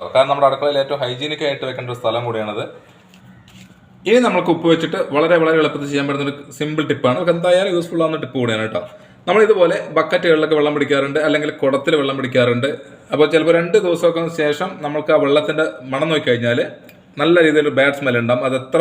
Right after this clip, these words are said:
ഫ്രഷ് വെള്ളമാണെങ്കിലും ഇതുപോലെ തൊട്ട് നോക്കിയാൽ നല്ല രീതിയിലുള്ള, ആ, പശപശപ്പ് ഉണ്ടാവും കേട്ടോ. പ്രത്യേകിച്ചിട്ട് നമ്മളിതുപോലെ പ്ലാസ്റ്റിക് പാത്രങ്ങളിൽ. ഇതുപോലെ നിങ്ങളിനി വെള്ളം രണ്ട് മൂന്ന് ദിവസം സൂക്ഷിക്കുകയാണെങ്കിൽ നിങ്ങൾ ആദ്യം ചെയ്യേണ്ട ഒരു കാര്യം കുറച്ച് ഉപ്പ് എടുത്തിട്ട് ഇതുപോലെ ഒന്ന് ഇട്ട് കൊടുക്കുക.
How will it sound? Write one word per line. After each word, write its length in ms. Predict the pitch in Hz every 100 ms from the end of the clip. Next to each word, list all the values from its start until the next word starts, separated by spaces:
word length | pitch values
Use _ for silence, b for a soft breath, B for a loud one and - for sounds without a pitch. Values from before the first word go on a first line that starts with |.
| 160
ഫ്രഷ് 220 | 139 139 131
വെള്ളമാണെങ്കിലും 540 | 123 120 107 107 139 - -
ഇതുപോലെ 240 | 135 151 151
തൊട്ട് 260 | 151 - 170 151
നോക്കിയാൽ 380 | 139 139 127 185 - - B B B - 123
നല്ല 360 | 139 165 165 143
രീതിയിലുള്ള, 360 | 139 139 143 170 - 123
ആ, 20 | 123 120 -
പശപശപ്പ് 500 | 117 139 147 147 113
ഉണ്ടാവും 260 | 101 101 104
കേട്ടോ. 160 | 104 90 - B B B -
പ്രത്യേകിച്ചിട്ട് 680 | 117 - 180 185 - 127 170
നമ്മളിതുപോലെ 380 | 139 135 135 127 123
പ്ലാസ്റ്റിക് 440 | 117 123 135 123
പാത്രങ്ങളിൽ. 480 | 113 110 104 95 95 95 - - - - -
ഇതുപോലെ 260 | 156 196 190 175
നിങ്ങളിനി 240 | 165 160 143
വെള്ളം 220 | 147 170 139
രണ്ട് 160 | 139 147
മൂന്ന് 140 | 147 143
ദിവസം 180 | 143 135
സൂക്ഷിക്കുകയാണെങ്കിൽ 720 | 131 139 143 123 107 107 110 139 - - -
നിങ്ങൾ 160 | 113 107
ആദ്യം 200 | 131 160 -
ചെയ്യേണ്ട 220 | 120 120
ഒരു 60 | 117 107
കാര്യം 240 | 104 131 -
കുറച്ച് 260 | 110 110 113 107
ഉപ്പ് 180 | - 135
എടുത്തിട്ട് 340 | 104 107 - 147 110
ഇതുപോലെ 320 | 107 107 107 107
ഒന്ന് 120 | 104
ഇട്ട് 140 | - 104
കൊടുക്കുക. 300 | 98 -